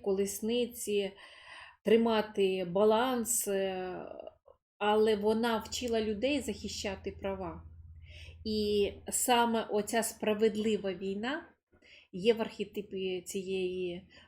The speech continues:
богині. І тут ми побачимо, якщо підемо в архетип, що ми побачимо сову як символ, е, мудрості і знання, і змію, на яку опирається,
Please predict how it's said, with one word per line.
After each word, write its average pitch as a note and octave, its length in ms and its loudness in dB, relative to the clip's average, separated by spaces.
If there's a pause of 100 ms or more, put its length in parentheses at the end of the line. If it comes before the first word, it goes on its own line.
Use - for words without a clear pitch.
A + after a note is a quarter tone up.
богині. F#3+ 580 -4
І G3 40 -6
тут A#3 220 -4
ми A3+ 80 -2
побачимо, A3 800 -4
якщо F#3+ 380 -4
підемо G3 340 -6
в G3 40 -2
архетип, D#4 520 -6 (600)
що G3+ 640 0 (380)
ми G#3+ 160 -2
побачимо G#3 920 -2
сову G#3+ 460 -2
як D#4+ 180 -2
символ, A3 640 -6 (540)
е, G3 320 -4
мудрості G3 800 0
і G3 80 -4
знання, G3 760 -6
і A3+ 180 -2
змію, G#3 800 -2
на F#3 120 -8
яку F#3 500 -2
опирається, F3+ 1200 -6